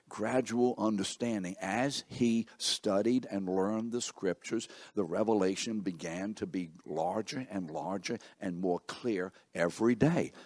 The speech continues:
It didn't just kind of come on him all of a sudden. It came on him through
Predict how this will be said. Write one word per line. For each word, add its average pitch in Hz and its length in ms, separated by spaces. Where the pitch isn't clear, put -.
It 98 180
didn't 135 260
just 117 200
kind 110 220
of - 200
come - 240
on 131 220
him 117 120
all 123 140
of 113 100
a 127 60
sudden. 101 460
It 113 160
came 135 320
on 104 180
him 101 280
through 110 340